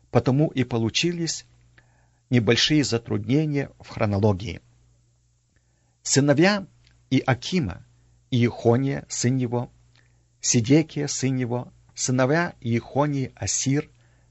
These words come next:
Салафаил, сын его. По сравнению с Матвеем первой главой одиннадцатым стихом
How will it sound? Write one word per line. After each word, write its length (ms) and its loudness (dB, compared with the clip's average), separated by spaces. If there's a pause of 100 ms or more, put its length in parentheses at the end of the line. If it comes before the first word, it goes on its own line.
(160)
Салафаил, 880 0 (260)
сын 320 0
его. 380 -6 (960)
По 100 0
сравнению 640 0
с 140 -4
Матвеем 460 0
первой 360 0
главой 320 2
одиннадцатым 640 -2
стихом 480 -4